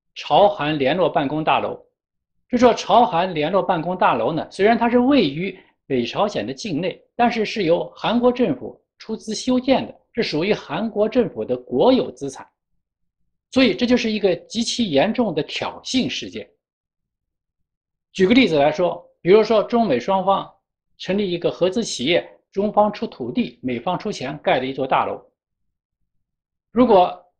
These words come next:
中国把美国出钱盖的这个大楼单方面给炸掉，等于是故意破坏美国的资产，当然就是一个极为严重的挑衅事件。所以啊，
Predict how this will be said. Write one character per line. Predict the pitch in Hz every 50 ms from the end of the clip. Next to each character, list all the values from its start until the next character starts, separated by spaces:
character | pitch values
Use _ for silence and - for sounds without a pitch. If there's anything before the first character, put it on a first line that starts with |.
| _ _
中 | - 247 254
国 | 208 185 202
把 | 202 180 175
美 | 175 165 139 117
国 | 117 165 185
出 | - - 233
钱 | 165 180 185 185
盖 | 185 208 180
的 | 151
这 | - 156
个 | 147 156
大 | - 190 156
楼 | 131 123 135
单 | 139 - - 214 220 214
方 | 220 214 214
面 | 202 185 160
给 | - 127
炸 | - - 226 190 143
掉， | - - 107 - - _ -
等 | 165 165
于 | 240
是 | 269 269 254
故 | 247 - - - 277 233 185
意 | 175 147 127
破 | 127 - - 269 196 135 -
坏 | - 175 -
美 | 107 104 107 90
国 | - 117
的 | - 147
资 | - - 202 185
产， | - - - - _ _
当 | - 220 220
然 | 175 170 - - - _ _
就 | - 185
是 | 160 147 151
一 | 147 139
个 | - 131 123
极 | - - - 151 190 214
为 | 202 185 175
严 | 175 143 123 120 147 165
重 | 170 170 143
的 | 123 120
挑 | - - - 92 85
衅 | - - 120 104
事 | - - 101
件。 | - 113 - - _ _ _ _ _ _ _ _ _ _ _ _ _ _ _ _ _ _ _ _ _ _ _ _ _ _ _ _ _ _ _ _ _ _ _ _ _ _ _ _ _ _ _ _ _ _ _ _ _
所 | - 262
以 | 254 208
啊， | 202 185 156 -